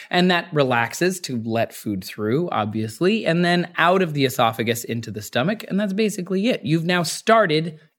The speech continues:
eating. I mean, technically you started when you put the food in your mouth, but once it gets into your body a little bit more, that's when it really becomes useful.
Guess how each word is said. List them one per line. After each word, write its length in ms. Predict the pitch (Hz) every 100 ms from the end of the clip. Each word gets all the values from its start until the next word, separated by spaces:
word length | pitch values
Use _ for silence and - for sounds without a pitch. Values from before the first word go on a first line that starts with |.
| -
eating. 400 | 247 170 110 - - - _
I 40 | 139
mean, 340 | 147 139 127 - _ _ _ -
technically 480 | 170 160 143 143
you 140 | 123 120
started 500 | - 156 131 113 107
when 120 | 107
you 80 | 107
put 180 | 123 113
the 60 |
food 240 | - 147 127
in 80 | 104
your 100 | 101
mouth, 320 | 104 98 -
but 180 | 117 95 - -
once 180 | - 226
it 80 | 214
gets 240 | 175 180
into 260 | 175 151 143
your 160 | 127 113
body 420 | 151 180 175 131
a 60 |
little 200 | 113 107
bit 160 | 98 101
more, 340 | 107 104 98
that's 380 | 98 139 135 -
when 120 | 123
it 140 | 110 104
really 340 | 123 120 110 110
becomes 720 | 104 104 110 92 85 - - _ _ _
useful. 640 | - 131 117 - - -